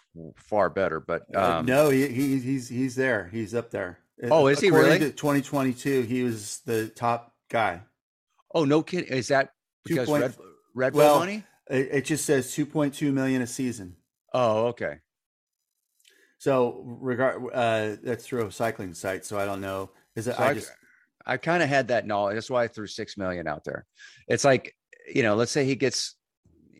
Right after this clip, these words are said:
Speaker 1: you know, those offer, I mean, I would imagine that those offers are gonna come.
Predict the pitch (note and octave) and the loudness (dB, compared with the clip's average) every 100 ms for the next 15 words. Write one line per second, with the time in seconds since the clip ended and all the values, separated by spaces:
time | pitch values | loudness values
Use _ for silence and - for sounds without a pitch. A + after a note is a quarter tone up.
0 | - - A#2+ G#2 D3+ F3+ F#3 F#3+ F#3 - | -12 -2 -2 4 4 6 4 4 0 0
1 | A#2 A#2+ A2+ B2 B2 A2+ C#3+ F#3 C3+ G#2 | 0 2 2 2 0 0 0 -2 -6 -8
2 | _ G2+ A2 A2+ A2+ A#2 A2 - G2 F#2 | _ -4 -2 0 2 0 -2 -6 -8 -8
3 | E2 F#2+ | -4 -4